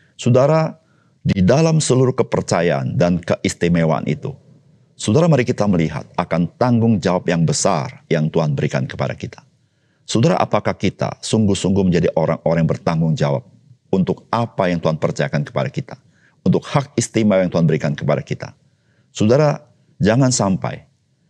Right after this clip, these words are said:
kita lupa akan hak istimewa itu, sehingga kita tidak berbuat sebagaimana seharusnya yang Tuhan harapkan kepada kita. Saudara, sudahkah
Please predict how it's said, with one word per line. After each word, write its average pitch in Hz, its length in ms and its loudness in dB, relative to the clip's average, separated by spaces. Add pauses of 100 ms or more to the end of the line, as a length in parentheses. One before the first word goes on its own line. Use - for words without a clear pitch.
(180)
kita 98 240 0
lupa 117 480 -2 (480)
akan 87 400 -2
hak - 240 -6
istimewa 80 560 -2
itu, - 160 -8 (560)
sehingga 90 320 0
kita 78 480 -4 (640)
tidak 92 320 2 (240)
berbuat 78 560 2 (640)
sebagaimana 82 880 2
seharusnya - 640 -4 (320)
yang 80 160 0
Tuhan 73 240 -2
harapkan 71 400 -4
kepada - 400 -6
kita. - 240 -12 (400)
Saudara, 139 320 2
sudahkah - 560 0